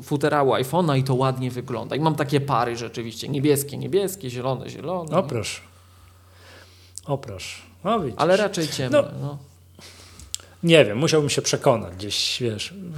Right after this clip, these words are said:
Speaker 2: wiesz, kupiłbym sobie na próbę, tylko że to drogi eksperyment jak na taką próbę, nie? Żeby to,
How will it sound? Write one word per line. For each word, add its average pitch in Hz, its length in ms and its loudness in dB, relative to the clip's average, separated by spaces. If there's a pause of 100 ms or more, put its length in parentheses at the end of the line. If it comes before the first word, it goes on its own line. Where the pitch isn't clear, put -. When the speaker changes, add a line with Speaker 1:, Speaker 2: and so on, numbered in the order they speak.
(160)
Speaker 2:
wiesz, 110 220 -4
kupiłbym 185 340 6
sobie 165 200 6
na 156 120 6
próbę, 127 320 4
tylko 101 160 -2
że 120 100 0
to 143 60 4
drogi 165 300 6
eksperyment 113 640 4
jak 101 120 -6
na 104 60 -6
taką 98 340 -8
próbę, 90 440 -2
nie? 117 340 -8
Żeby 104 380 -10
to, 95 1200 -14